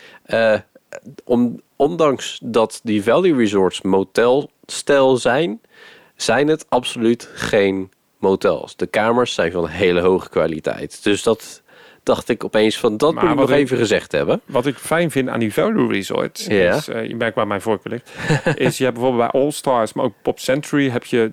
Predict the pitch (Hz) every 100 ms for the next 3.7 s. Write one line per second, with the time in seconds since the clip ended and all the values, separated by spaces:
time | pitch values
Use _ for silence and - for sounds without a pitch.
0 | - - 127 113 120 - - - - -
1 | 113 90 110 110 104 139 131 117 117 -
2 | 120 101 113 120 117 - 123 110 101 -
3 | - 101 117 - 98 107